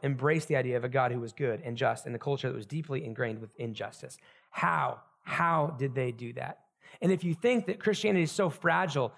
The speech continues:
that the existence or the attention towards pain and injustice immediately dismantles it,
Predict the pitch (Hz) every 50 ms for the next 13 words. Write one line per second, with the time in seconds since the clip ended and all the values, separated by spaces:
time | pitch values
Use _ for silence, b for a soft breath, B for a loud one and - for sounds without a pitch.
0 | B B B - 160 147 170 170 247 240 147 117 - 214 233 214 - 214 190 -
1 | 190 160 151 165 160 - - 190 208 202 202 220 196 180 - - 156 151 175 180
2 | 190 185 185 B B B B _ - 175 180 196 190 175 165 147 127 160 165 170
3 | - 214 202 202 - 165 147 147 160 180 190 190 196 190 175 156 120 151 147 139
4 | - 139 135 143 165 165 208 196 180 233 247 262